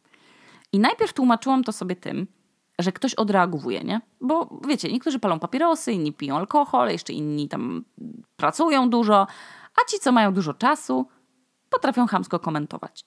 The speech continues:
I najpierw sobie myślałam: "Dobra, po prostu olej tego człowieka, nie tykaj gówna, bo śmierdzi", albo tam inaczej, po prostu: "Szkoda twojego czasu". Później sobie myślałam, że to w ogóle jest coś, z czym ja nie chcę mieć żadnego kontaktu, że po prostu nie,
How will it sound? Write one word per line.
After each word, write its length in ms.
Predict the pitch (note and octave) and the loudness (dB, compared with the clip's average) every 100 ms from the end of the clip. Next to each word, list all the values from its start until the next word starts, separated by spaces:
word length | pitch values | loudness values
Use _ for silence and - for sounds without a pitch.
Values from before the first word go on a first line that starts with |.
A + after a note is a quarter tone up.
| - | 0
I 40 | |
najpierw 280 | D4 A4+ A4+ | 0 0 -4
sobie 180 | E4 D4 | 0 0
myślałam: 260 | B3 B3+ | 2 2
"Dobra, 380 | G3 F3+ C3 A#2+ - _ _ _ | 2 0 0 -4 -8 _ _ _
po 80 | C#4 | -12
prostu 260 | F4 - - - | -10 -8 -2 2
olej 280 | A3+ A#3 | 4 4
tego 200 | A3 F#3+ | 0 -4
człowieka, 540 | F#3 F3 F3 E3+ E3 F3 - | -4 -4 -6 -4 -4 -4 -8
nie 180 | E4+ D#4 | -10 -8
tykaj 280 | C4 G#3 F#3+ | -6 -4 -6
gówna, 280 | E3+ D#3+ | -6 -6
bo 100 | D3 | -6
śmierdzi", 640 | D3+ - E3 E3 D3+ D3 C#3 | -8 -8 -8 -8 -10 -10 -6
albo 460 | - F3 E3 D3+ - | -4 -2 -2 -2 -8
tam 220 | - - | -10 -8
inaczej, 340 | D3+ C#3+ D3+ | -6 -6 -8
po 100 | D3 | -14
prostu: 240 | C3 - - | -16 -14 -14
"Szkoda 300 | - G#4 D#4 | -4 -2 -2
twojego 320 | - E3+ D3+ | -2 -4 -6
czasu". 340 | - - - - _ _ _ - - - _ _ _ _ | -10 -16 -18 -20 _ _ _ -20 -20 -20 _ _ _ _
Później 280 | - A4+ B4+ | -4 -4 -2
sobie 160 | F4 B3 | 0 0
myślałam, 460 | G3 E3 C#3 D#3 | 0 0 0 -2
że 100 | F3+ | -6
to 140 | G#3 B3 | -6 -8
w 80 | A4 | -4
ogóle 240 | A4 F#4 | 2 4
jest 200 | A#3+ - | 2 -2
coś, 180 | - A3+ | -6 -4
z 160 | - | -4
czym 160 | - C#4 | -2 0
ja 80 | C4 | 4
nie 160 | A#3+ | 2
chcę 180 | D#3 - | 2 0
mieć 160 | A#3+ B3 | -2 0
żadnego 340 | F4 F4+ D#4 | 2 2 2
kontaktu, 480 | C4+ G#3+ C#3+ - E2 - | 2 0 -2 -8 -12 -8
że 100 | B3+ | -6
po 80 | F4 | -4
prostu 220 | - A4 A#4 | -4 -4 0
nie, 180 | A3 C3+ | 0 0